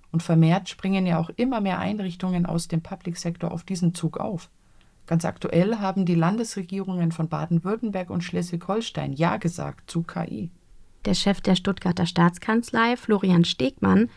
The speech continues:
Speaker 2: will durch die K I, wie er sagt, die Servicequalität der Verwaltung revolutionieren. Momentan kann dort ein Prototyp von allen Mitarbeitern der Landesverwaltung getestet werden. Zum Beispiel kann die K I die Inhalte von fünfzig Seiten Kabinettsvorlage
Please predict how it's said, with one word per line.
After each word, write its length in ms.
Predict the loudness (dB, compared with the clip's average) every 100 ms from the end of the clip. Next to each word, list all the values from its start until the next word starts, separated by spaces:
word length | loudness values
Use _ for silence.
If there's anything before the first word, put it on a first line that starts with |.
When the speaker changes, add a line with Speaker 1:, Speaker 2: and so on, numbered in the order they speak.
| -12 2
Speaker 2:
will 140 | 4
durch 140 | 4 0
die 100 | -2
K 160 | -2 2
I, 240 | 2 2
wie 120 | 2
er 180 | 4 4
sagt, 380 | 4 2 0 -12 _ -6
die 60 |
Servicequalität 1040 | -2 4 4 4 -2 -2 -2 -2 -2 2 2
der 80 |
Verwaltung 540 | 2 2 6 6 4 0
revolutionieren. 1120 | 0 4 4 4 0 0 2 4 4 2 -2 -4 _ _ _ 4
Momentan 600 | 6 6 4 2 2 2
kann 160 | 0
dort 180 | 2 0
ein 140 | 0
Prototyp 560 | 0 -4 -2 -4 -4 -2
von 240 | -2 0
allen 240 | 2 6 6
Mitarbeitern 500 | 6 2 2 4 4
der 100 | 6
Landesverwaltung 760 | 8 6 4 0 2 4 4
getestet 520 | 2 0 -4 -6 -12 -6
werden. 300 | -6 -6 -14 _ _ _ _
Zum 160 | -2 2
Beispiel 460 | 6 4 4 0 2
kann 200 | 2 2
die 80 |
K 140 | 2 -2
I 120 | 0 -2
die 120 | 2
Inhalte 420 | 2 4 2 0
von 200 | 0 0
fünfzig 500 | 4 4 4 -2 -2
Seiten 320 | 2 0 0
Kabinettsvorlage 920 | -2 0 2 0 0 0 2 2 2